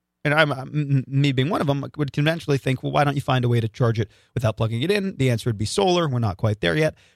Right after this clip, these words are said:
What they are working on, and there's a couple startups doing this, self-driving. So you drop it off, and it'll drive itself to a charging station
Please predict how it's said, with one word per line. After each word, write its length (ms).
What 160
they 100
are 180
working 320
on, 280
and 80
there's 240
a 40
couple 260
startups 360
doing 240
this, 260
self-driving. 720
So 360
you 340
drop 300
it 60
off, 360
and 140
it'll 140
drive 340
itself 300
to 100
a 40
charging 380
station 560